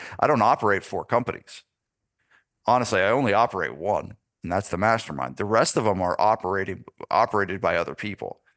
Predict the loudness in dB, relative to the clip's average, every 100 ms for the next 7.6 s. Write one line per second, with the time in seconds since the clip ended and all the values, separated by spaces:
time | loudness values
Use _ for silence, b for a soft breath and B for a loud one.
0 | _ _ _ _ _ 0 2 4 6 4
1 | 0 -6 _ _ -8 -2 -2 0 0 -2
2 | -2 -6 -2 2 2 2 -2 -2 -6 -10
3 | -16 _ _ _ _ _ _ _ _ 2
4 | 4 4 0 -4 -8 -10 -12 -6 -4 -4
5 | -8 -16 -18 _ _ _ _ _ _ _
6 | _ _ _ _ _ _ 2 2 2 -2
7 | -6 -10 -6 -6 -6